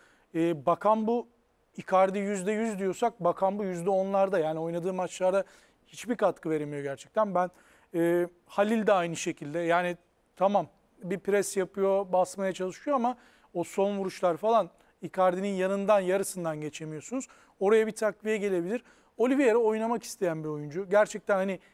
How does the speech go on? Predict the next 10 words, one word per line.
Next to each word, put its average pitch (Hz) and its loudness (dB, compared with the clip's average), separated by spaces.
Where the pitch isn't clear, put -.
iyi 208 2
bir 196 -4
karakter 156 -2
aslında, 156 -10
iyi 175 -4
bir 165 -4
futbol - -10
karakteri. 175 -6
O 190 0
gidebilir. 220 0